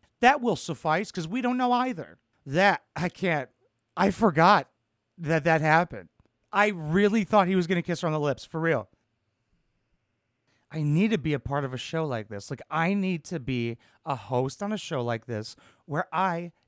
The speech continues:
interview them afterwards, both parties, before and after. Kind of like those people on American Ninja Warrior. They have those, right? "So why are you here?"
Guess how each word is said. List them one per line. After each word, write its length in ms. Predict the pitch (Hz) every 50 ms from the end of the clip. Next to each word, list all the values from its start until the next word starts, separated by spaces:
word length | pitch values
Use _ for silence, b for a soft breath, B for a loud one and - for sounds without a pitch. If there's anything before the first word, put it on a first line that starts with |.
| _ -
interview 480 | 202 233 240 247 208 131 120 135 131
them 300 | 127 143 160 175 196 220 - _ _ _ _ _ _
afterwards, 800 | - 254 262 269 254 - - 160 123 113 104 98 98 95 98 - _ _ _ _ _ _ _ -
both 300 | 254 254 247 233 - -
parties, 480 | - 147 147 151 226 202 87 82 - _
before 720 | 123 113 156 208 196 - - 240 240 220 196 190 190 202 - _ _ _ _ _ _
and 280 | 214 202 220 233 233
after. 640 | 226 208 214 233 240 - _ _ 151 131 - - _ _ _ _ _
Kind 240 | - 185 208 220 202
of 120 | 208 175
like 240 | 170 170 180 196 -
those 160 | - 165 139
people 280 | - - 190 180 175 170
on 100 | 175 170
American 400 | 160 160 165 170 170 165 - 165
Ninja 220 | 165 170 165 151
Warrior. 540 | 151 147 156 165 170 180 185 190 190 196 202 - _ _ _ -
They 100 | 185 180
have 200 | 190 196 185 156
those, 200 | 143 139 135 151
right? 180 | 160 156 151
"So 100 | - 233
why 260 | 226 330 349 339 320 311
are 80 | 285
you 120 | 285 285 254
here?" 480 | - - 320 285 247 196 156 117 -